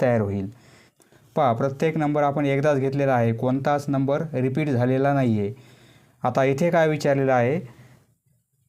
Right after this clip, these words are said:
ही पाच अंकी संख्या तयार झाली संख्येतील दशक स्थानी असलेल्या अंकाच्या स्थानिक किमतीतून. पहा, दशक स्थानी ही एकक स्थानी संख्या आहे, ही दशक स्थानी आहे, बरोबर आहे? ही शतक स्थानी, ही सहस्त्र स्थानी.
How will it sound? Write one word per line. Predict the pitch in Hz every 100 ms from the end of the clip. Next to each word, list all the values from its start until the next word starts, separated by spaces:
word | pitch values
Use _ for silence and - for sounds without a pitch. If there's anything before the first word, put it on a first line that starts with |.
| _ _ _ _ _ -
ही | 120 - 151
पाच | 147 143 139
अंकी | 147 139 147
संख्या | 147 143 143
तयार | 143 143
झाली | 131 131 135 - -
संख्येतील | - 135 143 151 147 139 151 - 135
दशक | 127 117 170 165
स्थानी | - 143 156
असलेल्या | 147 139 143 143 147 139
अंकाच्या | 139 139 139 139 147 151
स्थानिक | - 135 143 156
किमतीतून. | 151 143 135 117 113 101 104 - - -
पहा, | 123
दशक | 120 127 165 -
स्थानी | 147 123 110 110
ही | 143 139
एकक | 139 156
स्थानी | 151 147 147
संख्या | 147 143 147 139
आहे, | 131 147 139 - - -
ही | 143
दशक | 139 131 135 143
स्थानी | - 127 123
आहे, | 110 95 104 - _ - _ _ 139
बरोबर | 151 147 143
आहे? | 143 139 - _ _ _ 139
ही | 139
शतक | 151 147 139
स्थानी, | - 127 127
ही | 127 131 131
सहस्त्र | 139 139 139 139 135
स्थानी. | - 123 120